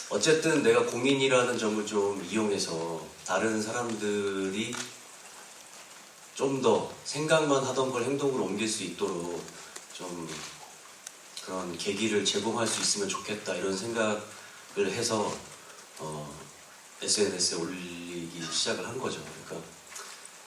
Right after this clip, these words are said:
제가 만약에 그냥 일반 사람이라면 뭐 내 주위 몇 명 정도밖에 그 얘기를 전달할 수가 없겠지만 어쨌든, 어, 이런 언론이나 미디어에 노출되어 있는 사람이기 때문에 뭐 그런 부분 때문에,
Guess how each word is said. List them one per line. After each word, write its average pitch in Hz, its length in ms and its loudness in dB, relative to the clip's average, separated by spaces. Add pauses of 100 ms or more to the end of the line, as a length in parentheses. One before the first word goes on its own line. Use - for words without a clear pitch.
(280)
제가 110 180 2
만약에 110 340 6
그냥 110 200 6
일반 123 680 6
사람이라면 135 800 4 (260)
뭐 90 160 -6
내 107 180 4
주위 113 420 2
몇 98 180 2
명 110 300 4
정도밖에 87 840 -4 (560)
그 95 160 -8
얘기를 87 320 -2
전달할 92 360 0
수가 - 220 -2
없겠지만 85 580 -2 (100)
어쨌든, 101 500 -4 (680)
어, 76 360 -8
이런 82 260 -4 (300)
언론이나 98 380 0
미디어에 98 380 2
노출되어 98 500 2
있는 90 200 -4
사람이기 101 520 -2
때문에 92 560 -4 (120)
뭐 82 140 -8
그런 120 240 0
부분 110 280 0
때문에, 117 520 2